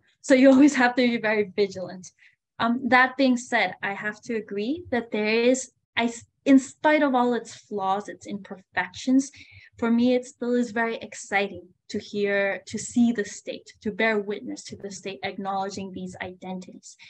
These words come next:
And again, here we have to bear in mind that the law is not neutral and the state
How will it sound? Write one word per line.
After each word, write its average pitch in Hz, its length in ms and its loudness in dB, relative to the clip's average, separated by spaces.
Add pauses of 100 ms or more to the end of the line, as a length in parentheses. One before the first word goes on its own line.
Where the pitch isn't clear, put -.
(280)
And 214 100 -2
again, 208 300 0
here 208 260 -2
we 226 140 -4
have 208 320 -6
to 220 240 -6 (340)
bear 190 180 0
in 202 140 -4
mind 190 320 -6 (120)
that 185 140 -12
the 180 100 -6
law 202 420 0 (160)
is 240 140 -2
not 262 260 2
neutral 277 440 0 (560)
and 240 140 4
the 247 80 4
state 247 520 -2